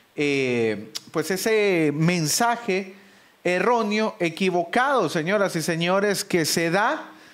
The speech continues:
escuchen ustedes, donde quieren hacer, <laughs> quieren hacer ver como si el creador de contenido, José Valladares, fuera, eh, de la oposición,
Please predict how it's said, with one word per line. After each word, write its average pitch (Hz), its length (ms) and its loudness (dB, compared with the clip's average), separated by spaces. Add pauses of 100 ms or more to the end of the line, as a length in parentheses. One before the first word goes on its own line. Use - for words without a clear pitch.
(240)
escuchen 214 500 -2
ustedes, 196 460 2
donde 170 340 2
quieren 208 320 2
hacer, 202 680 0 (320)
<laughs> - 320 -10
quieren 202 320 -2
hacer 190 320 -2
ver 190 260 -4
como 185 240 -4
si 156 280 -4
el 160 180 -2
creador 160 400 2
de 175 120 -4
contenido, 170 500 -6
José 170 280 -6
Valladares, 196 680 2 (380)
fuera, 196 540 0
eh, 127 420 0
de 147 140 0
la 139 160 2
oposición, 131 1160 -2